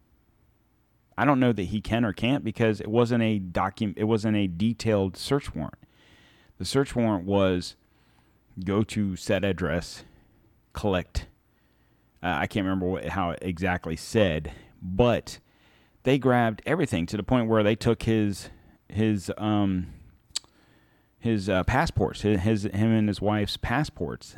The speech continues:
and it was like, uh, you know, I think he, tw-, oh, well, he didn't tweet out, but True Social out, whatever it's called. Um, you know, "I need my passports back." And they're like, "We don't have your passports." And you have news media people, "Oh, <laughs> look at it, he's saying that they took whatever."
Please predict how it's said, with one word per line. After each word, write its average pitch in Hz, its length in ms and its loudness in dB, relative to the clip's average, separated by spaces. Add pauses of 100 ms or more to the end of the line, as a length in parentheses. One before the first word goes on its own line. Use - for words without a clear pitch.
(160)
and 104 180 2
it 101 40 2
was 95 200 -2
like, 92 340 -2
uh, 90 260 -4 (280)
you 101 120 0
know, 90 120 2
I 85 100 0
think 90 180 -4
he, 85 240 -6 (500)
tw-, - 100 -12 (220)
oh, 87 100 -4
well, 76 80 -4
he 85 100 -4
didn't 78 160 -4
tweet 87 220 -4
out, 78 160 -6
but 76 180 -6 (120)
True - 160 0
Social 90 360 -4
out, 85 140 -2
whatever 87 200 -2
it's 76 80 -10
called. 85 220 -2 (720)
Um, 87 520 0 (440)
you 101 100 0
know, 85 60 0
"I 85 60 -4
need 85 100 -6
my 73 120 -8
passports 110 500 -6
back." 69 280 -8 (500)
And 98 80 -6
they're 87 80 -2
like, 76 140 -4
"We 80 80 -6
don't 101 140 -2
have 90 120 -4
your 76 140 -6
passports." 78 540 -8 (500)
And 90 80 0
you 85 60 0
have 78 180 -4
news 87 240 2
media 82 280 -4
people, 82 260 -4
"Oh, 104 260 0 (120)
<laughs> - 120 -10
look 120 160 -2
at 147 80 4
it, 123 160 0
he's 107 120 -6
saying 123 280 0
that 127 60 2
they 127 140 2
took 139 220 -4
whatever." 120 420 -2